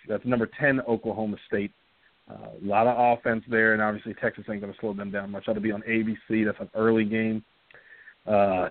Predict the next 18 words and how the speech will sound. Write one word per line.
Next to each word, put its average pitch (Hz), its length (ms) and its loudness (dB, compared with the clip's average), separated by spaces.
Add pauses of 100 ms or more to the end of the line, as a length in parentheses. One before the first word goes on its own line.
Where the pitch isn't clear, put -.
(140)
Tennessee 170 600 2
at 135 200 2
Alabama. 113 800 2
I 170 120 4
don't 214 260 2
know. 143 420 -6 (160)
Tennessee's 160 480 2
Tennessee, 113 480 0
man. 104 180 0 (200)
I-, - 40 4 (140)
if 208 180 0
you 226 100 2
want, 208 280 4
if 156 100 0
you 165 100 2
wanna 240 220 4
watch 233 260 2
it, 240 120 -2